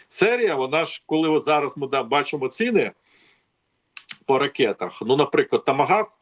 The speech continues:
там коштує, ну, один і п'ять, ну, то, але ж там теж питання: за скільки ще продадуть.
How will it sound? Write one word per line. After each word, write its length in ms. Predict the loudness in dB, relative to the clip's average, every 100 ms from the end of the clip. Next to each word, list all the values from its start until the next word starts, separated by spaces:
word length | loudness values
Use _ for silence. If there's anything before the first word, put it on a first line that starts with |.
| -2
там 220 | -2 0
коштує, 420 | 0 0 2 0
ну, 120 | 2 2
один 520 | 2 0 0 -2 0
і 340 | 0 2 -2 -4
п'ять, 420 | 0 2 2 0
ну, 120 | -8 -8
то, 140 | -2
але 260 | 2 2 0
ж 160 | -2
там 200 | -4 -4 -6
теж 140 | -4
питання: 400 | -2 0 0 -2
за 100 | -8
скільки 260 | -10 -10 -2
ще 140 | -2
продадуть. 640 | 0 0 0 -2 -8 -12